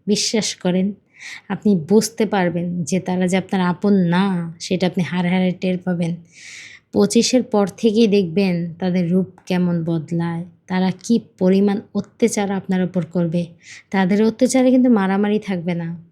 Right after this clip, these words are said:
তাদের অত্যাচারে আপনাকে খাবার না দেওয়া থাকবে না। আপনি যতটা ভাত গিলবেন সেটা গিলতে তারা দিবে না। তারা আপনাকে গিলার আগেই তারা আপনাকে যা তা বলবে।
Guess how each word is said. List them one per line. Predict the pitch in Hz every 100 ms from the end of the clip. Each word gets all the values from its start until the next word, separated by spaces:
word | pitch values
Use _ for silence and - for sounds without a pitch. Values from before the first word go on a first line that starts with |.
| -
তাদের | 175 185 190
অত্যাচারে | 180 190 185 190
আপনাকে | 190 185 185 190 196
খাবার | - 185 202
না | 196 185 190 190
দেওয়া | 190 196
থাকবে | 190 185 165 175
না। | 175 175 - - - -
আপনি | 202 185 220
যতটা | 196 190 208 202 190
ভাত | 185 196 175 165
গিলবেন | 196 220 214 202 175 165
সেটা | 143 180 196
গিলতে | 175 202 214 214
তারা | 208 185 180
দিবে | 175 170 165
না। | 170 190 _
তারা | 196 190
আপনাকে | 185 202 196 208
গিলার | 185 170 196 196 196
আগেই | 190 180 202
তারা | 202 196
আপনাকে | 185 190 180 185
যা | 170 175
তা | 170 170
বলবে। | 175 170 165